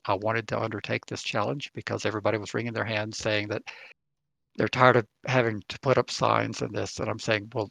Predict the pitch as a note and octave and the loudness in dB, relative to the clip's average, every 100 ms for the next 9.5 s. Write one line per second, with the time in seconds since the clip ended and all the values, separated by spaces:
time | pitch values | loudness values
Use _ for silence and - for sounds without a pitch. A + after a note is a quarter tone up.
0 | - G#2+ A2 A2+ A2+ G#2+ G#2 - C#3+ G3 | -6 -8 -6 -2 -2 -2 -4 -6 -8 -8
1 | B2+ C3+ - - - _ _ _ _ _ | -8 -8 -4 -4 -6 _ _ _ _ _
2 | _ _ - G#2+ G2 F#2+ F#2+ G#2 - - | _ _ -2 0 0 -2 -4 -8 -14 -20
3 | _ - A2 A2 - B2+ B2+ A2 G#2+ G2+ | _ 0 2 2 0 -2 0 2 2 0
4 | - G#2 G2 - A#2+ - - A2 A#2+ G#2 | -6 -6 -6 -8 -10 -6 -4 -2 -2 -4
5 | - B2 A#2 - A2+ - A#2 - C3+ - | 0 0 0 -2 -4 -6 -4 0 2 0
6 | - - - - E3+ - E3 - - C3 | -8 -20 -20 -4 -2 0 -2 -2 0 2
7 | B2+ G#2+ A2+ G#2 F#2+ A2+ D3+ - - _ | 2 0 -2 -2 -2 -4 -2 -4 -8 _
8 | - - _ _ _ _ C3 D#3+ C3 - | -20 -20 _ _ _ _ 2 6 6 4
9 | A2 - - G#2+ F#2+ | -4 -4 -4 -2 -4